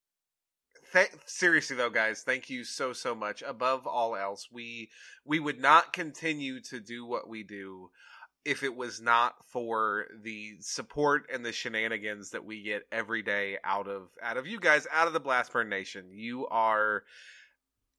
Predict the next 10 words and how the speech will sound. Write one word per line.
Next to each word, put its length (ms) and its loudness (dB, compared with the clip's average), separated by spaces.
you 520 -8
give 480 0
us 500 -4
life. 460 -6
So 300 -6
thank 360 2
you, 360 -4
and 340 -6
we're 300 -6
looking 420 -10